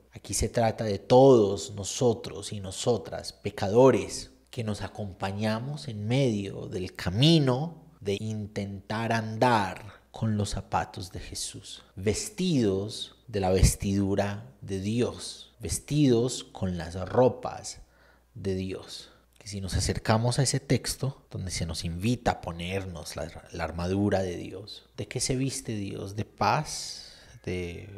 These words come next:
justicia? ¿Del evangelio? ¿De la palabra? ¿De la fe? Dios se viste de nosotros y nos invita a vestirnos de Él. Y ese vestirnos de Él se hace real,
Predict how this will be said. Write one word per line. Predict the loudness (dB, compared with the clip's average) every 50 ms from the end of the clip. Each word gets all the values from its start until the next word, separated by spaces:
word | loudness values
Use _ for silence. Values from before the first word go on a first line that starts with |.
| -18 -16 -14
justicia? | -12 -10 -8 -10 -10 -8 -6 -6 -4 -4 -4 -4 -2 -2 -2 -2 -4 -4 -6 -8 -8 -8
¿Del | -6 -6 -4
evangelio? | -4 -6 -6 -8 -10 -12 -8 -6 -4 -4 -4 -4 -6 -6 -6 -6 -6 -8 -10 -12 -18 -20 -20 -20 -20 -20 -20 -20 -20 -20 -20 _ _ -2
¿De | -2
la | 0 0 0 -2
palabra? | -2 -2 0 0 0 0 0 0 0 0 0 0 -2 -2 -4 -10 -16 _ _ _
¿De | -10 -6 -6 -4
la | -4 -6
fe? | -8 -10 -10 -6 -4 -4 -2 -2 -4 -8 -10 -14 -20 -20 -20 _ _ _ -16
Dios | -14 -8 -4 0 2 2 2 0 -2 -6 -10 -12 -14 -18 _ _ _ _ _ _ _
se | -10 -6 -4 -2
viste | 0 0 0 2 0 0 0 0 0
de | 0 -2 -4
nosotros | -6 -6 -8 -8 -8 -8 -8 -8 -10 -14 -16 -14 -14
y | -14
nos | -14 -14 -14 -12
invita | -12 -12 -8 -8 -8 -8 -8 -10 -12 -14 -14 -12 -12
a | -10 -10
vestirnos | -10 -10 -12 -14 -14 -10 -8 -6 -6 -6 -8 -10 -12 -12 -14 -16 -18 -20 -20 -18
de | -12 -10 -10 -10 -6 -4
Él. | -4 -4 -4 -4 -8 -16 -20 -20 _ _ _ _ _ _ _ _ _ _ _ _ _ _ _ _ _ _ _ -6
Y | -4 -2
ese | 0 2 4 4 4
vestirnos | 4 4 2 0 -2 -2 0 0 2 2 2 0 0 2
de | 2 0 0 2 0 0
Él | 0 0 -2
se | -4 -4 -4
hace | -4 -4 -4 -4
real, | -2 0 0 0 0 0 -2 -4 -6 -8 -10 -12 -14